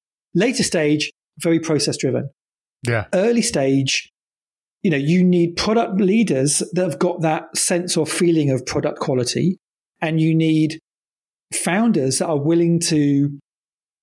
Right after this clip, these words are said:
Speaker 1: give a little bit more rope to allow the design and product team to go through the motions of understanding the context. 'Cause actually, I think this is the key. Like,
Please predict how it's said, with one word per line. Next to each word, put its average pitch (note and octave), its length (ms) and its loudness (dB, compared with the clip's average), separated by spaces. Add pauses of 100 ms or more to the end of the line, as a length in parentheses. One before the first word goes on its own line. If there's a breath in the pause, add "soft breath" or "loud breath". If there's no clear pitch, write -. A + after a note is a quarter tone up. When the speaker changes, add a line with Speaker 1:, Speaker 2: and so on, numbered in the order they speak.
(320)
Speaker 1:
give F#3 180 0
a D#3+ 40 2
little F#3 280 2
bit E3+ 180 0
more C#3+ 260 0
rope C3 360 -2 (500)
to D3+ 720 2 (260)
allow D3+ 520 0
the C#3 560 0 (300)
design D3 380 0
and C3+ 120 0
product F#3+ 280 -2
team C3 400 0 (320)
to E3 100 -2
go E3+ 220 0
through E3+ 180 -2
the D3+ 120 0
motions D#3 680 0
of D3 120 -2
understanding D3+ 560 0
the C3+ 100 -2
context. - 760 -2 (280)
'Cause F#3 100 -2
actually, A#3 260 -2
I - 40 -2
think B3+ 140 -2
this A3 160 0
is F3+ 100 0
the - 60 -2
key. F3 280 0
Like, C3 200 -2